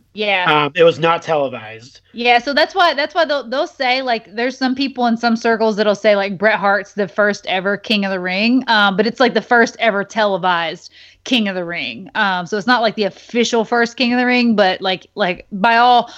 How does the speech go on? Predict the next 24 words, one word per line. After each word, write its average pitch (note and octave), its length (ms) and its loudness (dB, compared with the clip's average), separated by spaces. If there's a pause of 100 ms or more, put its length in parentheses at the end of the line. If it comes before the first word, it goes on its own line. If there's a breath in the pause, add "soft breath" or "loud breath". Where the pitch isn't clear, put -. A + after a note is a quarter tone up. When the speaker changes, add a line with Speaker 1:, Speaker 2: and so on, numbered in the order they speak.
(120 loud breath)
Speaker 1:
by B3+ 120 4
all C#4+ 140 2
means, B3 360 -2
like, A3 120 -8
people A#3+ 240 -8
who A#3+ 120 -8
didn't A3 240 -10
see A3+ 320 -6
all G3+ 200 -2
the F#3+ 160 -6
other G#3+ 220 2
ones, F3 340 -10
like, F3+ 240 -6
Bret F#3+ 200 -2
Hart F3+ 220 -2
is E3 200 -8
the, F3 400 -4
the F3+ 200 -4
O F3 160 0
G E3 260 -2
King E3+ 240 -6
of E3 40 -6
the E3 80 -6
Ring. D#3+ 300 -4